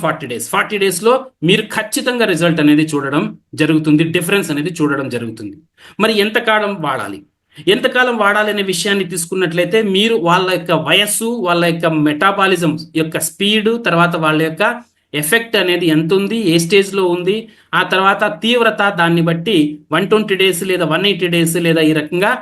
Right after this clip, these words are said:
మనకు వచ్చేసి ఒక ఏడు నెలల, ఎనిమిది నెలల, తొమ్మిది నెలల అనేది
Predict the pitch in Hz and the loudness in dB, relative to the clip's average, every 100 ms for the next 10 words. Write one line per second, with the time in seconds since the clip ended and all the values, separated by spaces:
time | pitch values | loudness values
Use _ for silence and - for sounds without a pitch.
0 | - - 156 170 165 165 165 170 165 175 | -10 -4 -2 0 0 0 0 0 0 0
1 | 226 233 139 156 175 170 165 160 156 160 | -2 -4 -2 0 2 2 2 4 4 4
2 | 175 170 156 151 160 180 170 151 131 135 | 4 2 2 0 0 2 2 0 -2 -4
3 | 165 | -4